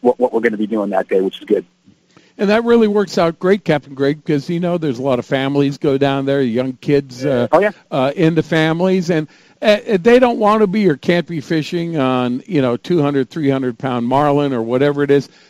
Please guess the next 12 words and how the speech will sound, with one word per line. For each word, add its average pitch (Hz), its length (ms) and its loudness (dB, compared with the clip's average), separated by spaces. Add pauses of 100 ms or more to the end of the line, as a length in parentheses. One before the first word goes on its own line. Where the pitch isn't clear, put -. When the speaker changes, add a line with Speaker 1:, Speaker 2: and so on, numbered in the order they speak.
Speaker 2:
They 185 180 6
wanna 226 320 0
go 165 240 0
out 135 220 4
just - 240 4
Speaker 1:
Correct. 214 140 2
Speaker 2:
like, - 180 0 (420)
just 220 260 -2
like 254 240 0
the 214 100 -4
kids 214 420 2
here 185 340 2